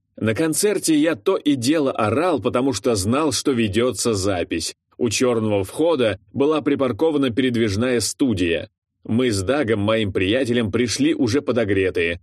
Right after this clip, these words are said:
в разгар ночного шоу, во время поппури из медленных баллад, когда трубач Чарли Шейверс заиграл романтичнейшее соло,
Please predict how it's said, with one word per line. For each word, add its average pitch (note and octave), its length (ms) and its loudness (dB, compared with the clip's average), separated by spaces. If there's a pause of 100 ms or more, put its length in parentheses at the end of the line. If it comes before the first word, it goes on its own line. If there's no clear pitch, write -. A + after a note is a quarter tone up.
(120)
в G2 160 0
разгар A#2+ 560 0
ночного B2+ 640 0
шоу, C#3+ 640 0 (100)
во G2 220 2
время B2 340 2
поппури A#2+ 600 0
из A2+ 280 0
медленных G#2 720 0
баллад, F#2+ 580 0 (160)
когда A2 280 0
трубач E3 600 0
Чарли D3 460 0
Шейверс B2 800 0
заиграл A#2+ 680 0
романтичнейшее A2+ 1200 0
соло, C#3+ 640 0